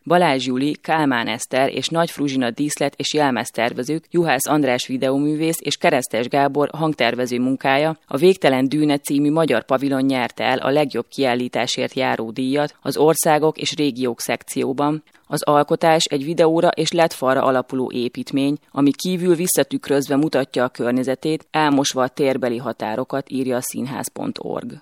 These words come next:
Fotójukon az is látszik, hogy az építménybe alulról ágaskodva lehet benézni, így látszik, hogy belül a megsokszorozott homokdűnékben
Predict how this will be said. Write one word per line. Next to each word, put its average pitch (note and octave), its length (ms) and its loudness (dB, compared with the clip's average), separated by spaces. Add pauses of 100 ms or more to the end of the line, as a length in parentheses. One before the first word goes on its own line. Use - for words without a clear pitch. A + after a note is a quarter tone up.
(100)
Fotójukon D3+ 680 0
az F3+ 160 2
is C3+ 160 -4
látszik, B2 540 -6 (320)
hogy B2+ 220 -2
az C3 100 0
építménybe D#3 640 2
alulról D3 500 2
ágaskodva C3+ 640 -2
lehet B2 260 -4
benézni, A#2+ 520 -2 (440)
így G3 200 0
látszik, E3+ 400 4
hogy C3 180 0
belül D3+ 360 2
a B2 60 -4
megsokszorozott C#3 800 0
homokdűnékben C#3 920 2